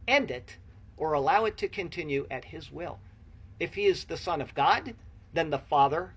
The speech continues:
is God. And if the only way to be reconciled to the Father, who is God, is through Jesus,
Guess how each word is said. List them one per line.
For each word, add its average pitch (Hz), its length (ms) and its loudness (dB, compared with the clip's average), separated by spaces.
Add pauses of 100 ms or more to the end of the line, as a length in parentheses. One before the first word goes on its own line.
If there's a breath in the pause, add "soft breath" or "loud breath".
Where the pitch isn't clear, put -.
(200)
is 190 160 -4
God. 247 400 -6 (560 soft breath)
And 190 160 4
if 165 140 -2
the 151 240 -4 (340)
only 277 340 4
way 214 360 8
to 214 140 -12
be 190 140 -4
reconciled 165 800 0
to 196 160 -6
the 175 140 -4
Father, 139 560 2 (180)
who 214 260 2
is 175 260 2
God, 156 640 6
is 151 160 -6
through 151 200 -4
Jesus, 190 580 -6